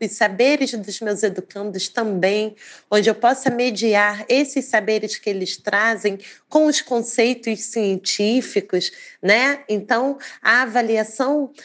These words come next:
não é, é, um, um, uma punição pro estudante, como muito tempo foi utilizada, né? A avaliação causava arrepios em muita gente, mas que seja, assim, esse processo de transformação.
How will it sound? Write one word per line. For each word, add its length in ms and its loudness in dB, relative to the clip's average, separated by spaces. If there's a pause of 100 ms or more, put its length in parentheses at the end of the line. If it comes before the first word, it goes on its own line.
(160)
não 320 2
é, 580 2 (120)
é, 540 -2 (120)
um, 960 -2
um, 280 4 (100)
uma 180 2
punição 920 2 (300)
pro 140 2
estudante, 640 0
como 340 2
muito 540 2
tempo 420 -2
foi 240 0
utilizada, 800 -2 (400)
né? 140 4
A 160 2
avaliação 640 0
causava 480 2
arrepios 720 0
em 40 2
muita 320 -4
gente, 540 -4 (420)
mas 460 2
que 100 0
seja, 340 2
assim, 300 -2
esse 220 -2
processo 680 0
de 100 -2
transformação. 1040 -6